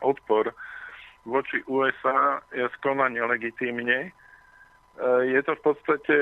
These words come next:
e, e, dá sa povedať, outsider zo svetovej komunity,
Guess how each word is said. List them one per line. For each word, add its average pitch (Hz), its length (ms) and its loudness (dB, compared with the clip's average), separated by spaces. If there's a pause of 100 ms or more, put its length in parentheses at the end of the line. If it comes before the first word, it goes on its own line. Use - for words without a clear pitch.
(120)
e, 160 60 0 (260)
e, 120 1200 -2 (360)
dá 127 160 -2
sa - 120 -16
povedať, - 320 0
outsider 139 960 0
zo 127 360 -2 (120)
svetovej 131 640 0 (120)
komunity, 120 720 -4